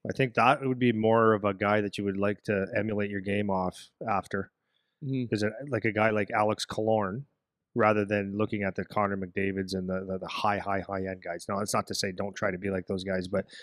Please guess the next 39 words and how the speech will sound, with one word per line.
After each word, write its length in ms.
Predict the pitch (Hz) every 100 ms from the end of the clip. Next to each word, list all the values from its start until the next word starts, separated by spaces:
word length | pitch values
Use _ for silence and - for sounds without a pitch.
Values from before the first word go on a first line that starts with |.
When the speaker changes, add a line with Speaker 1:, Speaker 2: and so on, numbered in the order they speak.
| -
Speaker 1:
we're 100 | - 110
looking 200 | 117 113
at 180 | 101 - - -
who 140 | - 117
plays 300 | - 110 104
a 60 |
really 220 | 95 104 98
complete 400 | 101 - 110 98
game 200 | 98 104
that 140 | 95
can 100 | 95
go 100 | 98
up 120 | 101
and 100 | 104
down 160 | 98 98
the 60 | 90
lineup, 320 | 95 104 98
who's 160 | 92
very 240 | 98 101 95
valuable, 420 | 92 98 104 104
that 100 | 92
can 120 | -
play 160 | - 101
for 100 | 101
a 60 | 92
long 240 | 98 101
time. 340 | 95 95 131 143 - - - -
That, 180 | 117
that 100 | 110
would 140 | 110 104
be 80 | 104
a 60 |
guy 300 | 98 95 95
that, 260 | 92 90 90 -
uh, 180 | 92 85 87 _ - _
I 80 | 104
would 140 | 98 92
say 180 | 98
watch. 600 | 92 92 90 87 - -